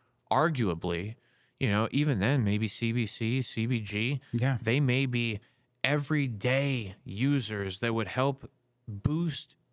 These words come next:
Speaker 1: and balance your immune system. And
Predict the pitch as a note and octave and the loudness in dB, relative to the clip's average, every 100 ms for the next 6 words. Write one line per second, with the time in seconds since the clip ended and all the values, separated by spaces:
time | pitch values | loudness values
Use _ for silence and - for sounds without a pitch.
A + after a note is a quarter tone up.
0 | - B2+ B2+ G#2 G#2 A#2 C3 C3 A#2 - | -6 -2 0 -2 0 2 2 0 -2 -4
1 | A#2 A2+ A2 - G#2+ A2 B2+ B2+ A#2 B2 | -2 0 0 0 0 0 2 2 0 -2
2 | A2+ - A2+ A2 G#2 G#2+ _ _ _ _ | -4 -2 -2 0 -4 -6 _ _ _ _
3 | _ _ _ _ G#2+ G#2 G2+ | _ _ _ _ -4 -2 -2